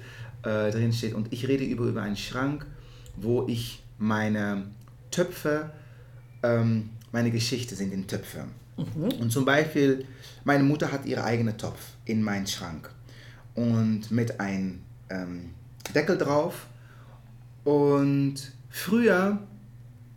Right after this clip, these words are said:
Speaker 1: hatte ich auch Töpfe, aber die waren ohne Deckel. Also es kam raus und ich sehe sie immer, es kam raus und ich hatte es nicht unter Kontrolle und so und so. Und langsam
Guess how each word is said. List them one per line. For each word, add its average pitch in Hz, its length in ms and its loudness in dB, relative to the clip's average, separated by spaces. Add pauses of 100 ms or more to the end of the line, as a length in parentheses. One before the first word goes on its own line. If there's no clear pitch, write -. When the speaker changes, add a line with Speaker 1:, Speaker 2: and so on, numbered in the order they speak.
(420)
Speaker 1:
hatte 160 160 0
ich 156 120 2
auch 190 220 4
Töpfe, 180 280 0
aber 143 120 0
die 139 120 4
waren 135 360 2
ohne 131 220 0
Deckel. 101 520 -2
Also 113 200 -2
es 113 140 -4
kam 139 200 -2
raus 143 400 0
und 113 320 -2
ich 117 140 -4
sehe 147 140 6
sie 139 120 2
immer, 139 300 4 (320)
es 117 120 -4
kam 135 180 0
raus 147 260 4
und 135 80 0
ich 131 80 -4
hatte 131 100 -6
es - 100 -6
nicht 131 120 -2
unter 127 160 -4
Kontrolle 143 520 2
und 120 180 0
so 139 160 2
und 139 140 2
so. 143 140 4
Und 123 180 0
langsam 147 580 2